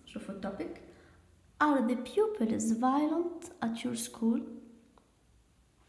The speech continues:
Are the pupils violent at your school؟ يعني إذا كان، هل التلامذة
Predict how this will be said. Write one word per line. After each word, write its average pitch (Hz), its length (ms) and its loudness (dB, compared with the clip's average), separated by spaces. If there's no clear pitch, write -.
Are 220 240 2
the 220 120 0
pupils 240 840 -4
violent 233 840 -2
at 277 120 -8
your 285 100 -2
school؟ - 160 -8
يعني 208 300 -6
إذا 226 200 -4
كان، 233 280 0
هل 254 340 4
التلامذة 226 680 2